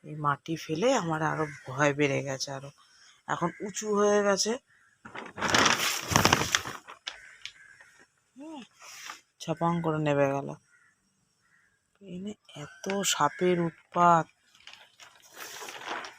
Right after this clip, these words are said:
বাথরুম টাথরুমে এখন এই জামা কাপড়গুলো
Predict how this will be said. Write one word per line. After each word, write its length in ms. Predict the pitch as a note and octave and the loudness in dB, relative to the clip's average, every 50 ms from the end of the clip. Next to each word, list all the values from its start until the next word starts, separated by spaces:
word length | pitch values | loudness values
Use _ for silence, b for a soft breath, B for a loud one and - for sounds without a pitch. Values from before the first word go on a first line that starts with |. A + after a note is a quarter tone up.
| - - - - - _ _ _ _ _ _ _ _ _ _ _ _ _ _ _ C#4+ D#4 _ _ _ _ _ _ _ _ _ _ _ _ _ _ _ _ _ _ _ _ _ _ _ _ _ _ _ _ | -10 -10 -12 -20 -20 _ _ _ _ _ _ _ _ _ _ _ _ _ _ _ _ _ _ _ _ _ _ _ _ _ _ _ _ _ _ _ _ _ _ _ _ _ _ _ _ _ _ _ _ _
বাথরুম 480 | D#3 D3+ D#3+ D#3+ - - - F#3 F3+ F3+ | 0 4 4 4 4 2 -2 -2 0 2
টাথরুমে 500 | F3 F3 E3+ - - - F#3 F#3 F3+ F3 | 2 0 0 -2 -8 -10 -6 -4 -2 -2
এখন 200 | E3 D#3 E3+ E3+ | -2 -2 -2 -2
এই 100 | F3 E3+ | -2 0
জামা 320 | - F3 D3+ C#3 D#3+ E3 | 4 4 4 4 4 2
কাপড়গুলো 580 | - - D#3+ D3+ - F3+ F3 E3+ F3 F#3 F3+ | 2 2 -2 -2 -2 -4 -4 -2 0 0 2